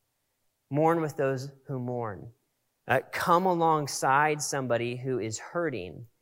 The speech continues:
and in grief and mourn with them. Enter into that with them a little bit, especially if you're close in and you're family or friends.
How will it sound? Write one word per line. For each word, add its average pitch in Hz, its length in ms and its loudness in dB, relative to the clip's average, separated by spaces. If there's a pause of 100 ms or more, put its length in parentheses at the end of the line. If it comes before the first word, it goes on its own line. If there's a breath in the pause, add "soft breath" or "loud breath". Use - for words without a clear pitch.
(280)
and 135 160 0
in 127 220 -2
grief 123 680 -6 (160)
and 131 420 -2 (600)
mourn 151 540 0
with 110 260 -6
them. 87 400 -8 (180)
Enter 147 380 -4
into 160 460 -4
that 123 220 0
with 120 240 -6
them 113 260 -4
a - 140 -8
little 107 220 -8
bit, 113 380 -4 (260)
especially 151 460 -2
if 131 100 -4
you're 131 120 -2
close 156 580 -2
in 156 340 -4
and 127 100 -4
you're 127 280 -2 (180 soft breath)
family 151 500 -2
or 113 220 0
friends. 143 720 -4